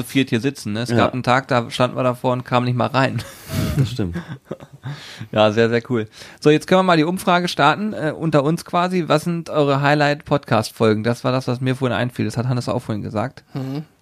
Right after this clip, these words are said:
Speaker 2: Alexander, was war deine Highlight-Podcast-Folge? Ich hoffe, du nimmst
Speaker 3: Mein
Speaker 2: jetzt nicht die, die ich auch habe.
Speaker 3: Bestimmt,
Speaker 1: Ich
Speaker 3: weil
Speaker 1: hoffe
Speaker 3: mein
Speaker 1: ja.
Speaker 3: absolutes Highlight war die Folge, die ich mit dir zusammen gemacht habe, wo es um das Thema unserer Schulzeit ging.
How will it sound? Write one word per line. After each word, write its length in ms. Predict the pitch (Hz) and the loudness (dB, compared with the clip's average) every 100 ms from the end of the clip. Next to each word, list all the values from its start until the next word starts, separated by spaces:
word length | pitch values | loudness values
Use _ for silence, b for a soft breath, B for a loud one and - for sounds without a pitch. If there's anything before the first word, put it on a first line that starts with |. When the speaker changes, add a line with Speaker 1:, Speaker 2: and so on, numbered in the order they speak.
| _ _ | _ _
Speaker 2:
Alexander, 480 | 127 131 147 127 113 | 2 2 2 2 2
was 220 | 131 - | 2 0
war 100 | 143 | 0
deine 460 | 123 127 160 165 - _ _ _ 139 | 4 4 2 0 -4 _ _ _ -6
Highlight-Podcast-Folge? 1000 | 135 127 113 - 110 110 117 - 107 107 | 0 2 2 -2 -6 -6 -6 -4 -4 0
Ich 100 | 113 | -2
hoffe, 120 | 127 | 0
du 60 | |
nimmst 100 | 135 113 | 2 4
Speaker 3:
Mein 60 | |
Speaker 2:
jetzt 100 | 127 | 4
nicht 180 | 139 131 | 2 2
die, 180 | 135 120 | -2 -2
die 120 | 131 | -2
ich 140 | 131 | -2
auch 180 | - 127 | -2 0
habe. 260 | 110 101 110 | 2 2 0
Speaker 3:
Bestimmt, 460 | 110 - 147 135 147 | -4 0 2 2 0
Speaker 1:
Ich 120 | 131 | 4
Speaker 3:
weil 80 | 107 | 4
Speaker 1:
hoffe 80 | |
Speaker 3:
mein 220 | 110 127 127 | 6 4 4
Speaker 1:
ja. 60 | |
Speaker 3:
absolutes 400 | 135 - 127 120 | 2 0 -4 -2
Highlight 340 | 127 120 117 120 | 2 4 4 2
war 180 | 107 | 2
die 100 | 104 | 2
Folge, 300 | 107 113 107 | 0 0 2
die 80 | 98 | 0
ich 120 | 104 | -4
mit 120 | 104 107 | -4 -4
dir 80 | |
zusammen 280 | 104 117 110 | -4 -2 -2
gemacht 260 | 107 104 - | 0 -2 -2
habe, 220 | 110 101 | -2 0
wo 100 | 104 | -2
es 100 | 104 | -2
um 280 | - 101 101 B B B B | -2 -2 -2 B B B B
das 120 | - - | -12 0
Thema 260 | 110 104 | 4 6
unserer 220 | 101 98 | 6 4
Schulzeit 500 | 95 123 120 - 87 | 2 0 0 0 -2
ging. 280 | - 87 117 | 0 -4 -4